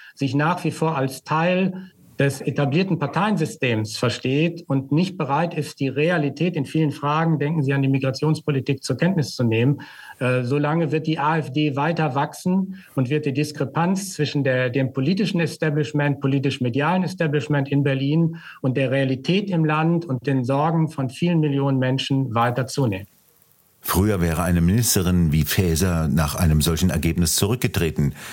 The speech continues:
Speaker 2: Mario Turnes erklärte in der Wahlsondersendung von Tichys Einblick gestern Abend,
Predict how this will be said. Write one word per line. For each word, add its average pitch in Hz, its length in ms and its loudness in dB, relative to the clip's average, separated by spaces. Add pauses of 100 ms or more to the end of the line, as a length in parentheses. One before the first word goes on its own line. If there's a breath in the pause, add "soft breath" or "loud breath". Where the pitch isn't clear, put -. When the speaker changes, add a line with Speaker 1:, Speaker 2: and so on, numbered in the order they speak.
(180 loud breath)
Speaker 2:
Mario 101 240 2
Turnes 139 340 2
erklärte 95 400 0
in 78 140 2
der 73 360 2 (300)
Wahlsondersendung 87 800 2
von 80 120 0
Tichys 73 300 0
Einblick 85 280 2
gestern 78 300 0
Abend, 90 340 0